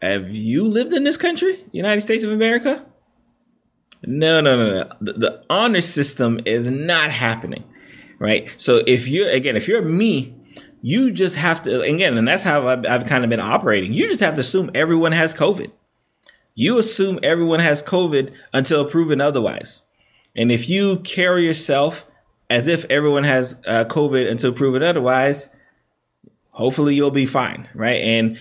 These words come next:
and if you're, if you're in that, that age bracket, I call the super invincible age bracket, where, you know, you, you don't get really sick and you're, you know, you're a champion. Um, and you don't think you don't need to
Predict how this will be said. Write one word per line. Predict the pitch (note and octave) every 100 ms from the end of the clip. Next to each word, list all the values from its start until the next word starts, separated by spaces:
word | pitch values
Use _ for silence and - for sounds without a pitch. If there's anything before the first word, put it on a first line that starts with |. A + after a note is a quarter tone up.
| - A2+
and | A2+
if | G#2+ A2 A#2+
you're, | C#3 C3 G#2+
if | A2
you're | C3+ D3
in | B2+ B2+
that, | B2+ B2 A#2
that | G#2+ A2 -
age | C3 A#2+
bracket, | A2+ A#2 A2+
I | G#2
call | B2+ A2+
the | G#2+
super | - C3
invincible | A2+ A2+ A#2 G#2 G#2+ -
age | B2 B2
bracket, | A2 G#2+ G#2+
where, | G2+ G2+ G2+
you | A2
know, | G2
you, | G2 G#2 G#2 G#2 - -
you | G#2+
don't | G#2+
get | G#2 F#2+
really | G#2 G2
sick | - G#2+ G#2
and | F#2
you're, | F#2+ F#2+
you | F2 F2
know, | F2
you're | E2+ G2
a | F#2+
champion. | C3 A#2+ A#2+ G2 G2+ - - - _ _
Um, | - G2+ G2 F#2
and |
you | G#2+
don't | A2 A2
think | G#2+
you | A2
don't | G#2
need | A#2+ B2+ G#2+
to | G#2